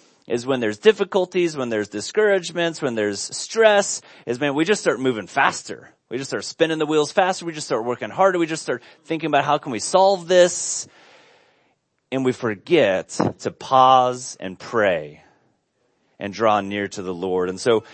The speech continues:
this morning, as I was thinking about from one church planter to a church plant and a church, um, man, what's something that is essential for every single church? What's essential for a church as it's growing?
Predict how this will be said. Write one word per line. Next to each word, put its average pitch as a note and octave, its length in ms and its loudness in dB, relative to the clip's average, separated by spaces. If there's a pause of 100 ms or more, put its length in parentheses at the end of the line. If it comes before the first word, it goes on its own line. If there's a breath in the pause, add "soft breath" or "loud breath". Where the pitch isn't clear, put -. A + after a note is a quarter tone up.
(140)
this D#3 200 0
morning, F3+ 320 6
as E3 140 2
I D#3 80 8
was D3 160 2
thinking D#3 280 -6
about C#3 200 2
from C3+ 200 -2
one D#3 180 0
church D#3+ 280 -4
planter D#3 300 2
to C#3 160 0
a A#2+ 40 2
church F#3 380 0
plant E3 300 0
and C3 100 -4
a A2+ 40 -8
church, - 600 0 (720 soft breath)
um, A#2 360 2
man, C3+ 200 -2
what's F#3 160 2
something G3 240 -2
that C#3+ 180 0
is A#2 120 -4
essential A2 760 -4 (460)
for - 220 -6
every B2 260 2
single A2 300 -6
church? D#2+ 360 -8
What's D#3+ 160 -2
essential C#3 720 -2 (220 soft breath)
for A#2 240 2
a G#2 120 0
church B2 380 -2
as F#2 120 -6
it's F2+ 200 -10
growing? A2 680 -2